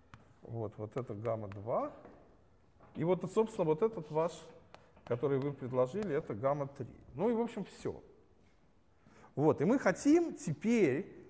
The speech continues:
найти какую-то взвешенную комбинацию. То есть мы хотим вот этот взять с коэффициентом А,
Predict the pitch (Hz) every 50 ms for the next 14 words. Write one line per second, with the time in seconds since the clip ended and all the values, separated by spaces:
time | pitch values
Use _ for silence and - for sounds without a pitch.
0 | - - - - 131 165 202 226 233 196 - - - - 127 110 107 117 151 175
1 | - - 143 139 - 247 254 247 - 208 160 139 127 156 160 180 226 277 - -
2 | 226 202 180 165 147 - - 180 160 147 175 165 147 117 107 101 - - - 160
3 | 156 175 - - - - - - - - - 147 147 - 180 190 185 - 196 175
4 | - 226 196 156 160 160 - 233 226 202 147 143 139 156 175 175 170 - - 151
5 | 139 - 151 127 - - 170 175 170 170 - 139 107 - 135 117 113 107 107 117
6 | 143